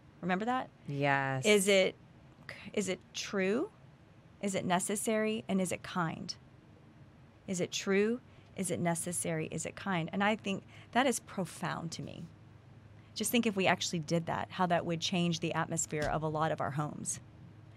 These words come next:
Speaker 1: And then the scriptures say in James, "Be quick to listen, slow to speak, and slow to get angry."
Speaker 2: Oof.
Speaker 1: Be quick to listen, slow to speak, and slow to get angry.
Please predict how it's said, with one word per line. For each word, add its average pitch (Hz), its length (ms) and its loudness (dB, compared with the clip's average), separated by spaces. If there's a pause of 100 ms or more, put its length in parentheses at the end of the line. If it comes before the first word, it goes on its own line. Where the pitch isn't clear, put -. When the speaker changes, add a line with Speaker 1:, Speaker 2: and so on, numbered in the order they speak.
(300)
Speaker 1:
And 202 160 8
then 254 260 8
the 190 80 4
scriptures - 500 2
say 165 280 4
in 175 160 2
James, 196 560 4 (500)
"Be 190 320 4
quick - 500 2
to 330 120 2
listen, 180 580 4
slow 214 400 4
to 240 80 6
speak, 170 540 0
and 180 160 2
slow 175 320 2
to 170 80 -2
get 160 160 -2
angry." 147 460 -4 (1160)
Speaker 2:
Oof. 170 320 4
Speaker 1:
Be 208 120 4
quick - 380 4
to 302 120 2
listen, 190 560 0 (800)
slow 185 480 2
to 208 80 0
speak, 165 420 -4
and 180 120 -4
slow 170 340 0
to 165 80 -2
get 165 200 -4
angry. 160 480 -6